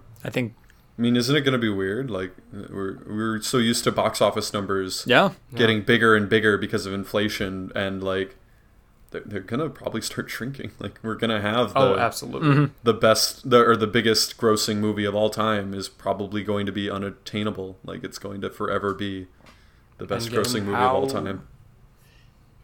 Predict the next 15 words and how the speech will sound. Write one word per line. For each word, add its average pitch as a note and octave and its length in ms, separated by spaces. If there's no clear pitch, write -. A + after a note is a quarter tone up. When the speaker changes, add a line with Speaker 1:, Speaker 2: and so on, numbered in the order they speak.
Speaker 1:
Yeah, A3 280
how F3 120
do G3+ 60
we G#3 120
even F#3+ 460
measure C3+ 600
that, A2 240
or A#2 220
how C#3 120
does C3+ 120
that C3 180
revenue C3+ 360
model C3 520
work B2 460
if A2+ 500